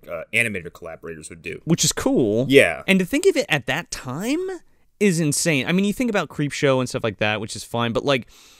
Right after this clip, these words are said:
Speaker 2: that was a collaboration, but George did all of those entries.
Speaker 1: Yeah.
Speaker 2: Uh, more, more like Tales from the Dark Side, but they're not actually connected to each other per se.
Speaker 1: Yeah, and this is, like, this is the narrative through line, and, like,
Speaker 2: Yeah.
Speaker 1: one of the reasons why I like these sequences so much is because, like, every time Paul comes back, like,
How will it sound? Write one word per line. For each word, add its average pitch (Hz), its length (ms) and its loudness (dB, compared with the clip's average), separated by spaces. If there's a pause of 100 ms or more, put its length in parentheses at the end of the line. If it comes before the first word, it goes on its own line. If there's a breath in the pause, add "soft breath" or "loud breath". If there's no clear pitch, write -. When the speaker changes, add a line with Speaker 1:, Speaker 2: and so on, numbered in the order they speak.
(260 loud breath)
Speaker 2:
that 175 160 2
was 240 140 -2
a 170 40 -2
collaboration, 151 640 0
but 120 260 0
George 139 440 -2
did 139 200 2
all 117 300 0
of 101 120 -2
those 101 480 -2 (240)
entries. - 680 -4
Speaker 1:
Yeah. 170 260 6
Speaker 2:
Uh, 156 200 2
more, 190 300 0
more 196 180 2
like 196 160 0
Tales 170 220 0
from 156 80 -4
the 135 80 0
Dark 127 260 0
Side, 98 320 -4
but 123 120 -2
they're 175 120 2
not 208 240 -4
actually 165 400 -2
connected 139 640 -4
to 98 180 -8
each 87 200 -8
other 92 220 -4
per 107 260 -6
se. 95 380 -2
Speaker 1:
Yeah, 147 340 8
and 120 200 -4
this 165 140 -2
is, 165 140 -4
like, 156 220 2
this 151 140 -10
is 151 60 -10
the 151 100 2
narrative 131 360 -2
through 139 220 -6
line, 98 280 -2
and, 95 100 -12
like, 101 120 -4
Speaker 2:
Yeah. 113 120 0
Speaker 1:
one 127 60 -4
of 131 40 -6
the 127 60 -6
reasons 123 260 -8
why 107 140 -2
I 95 40 0
like 113 260 -2
these 104 180 -8
sequences 107 360 -8
so 104 100 -8
much 95 220 -10
is - 80 -10
because, 104 280 -4
like, 95 220 -4
every 139 160 -2
time 143 160 -2
Paul 123 300 -4
comes 107 220 -8
back, 101 280 -2
like, 92 200 -6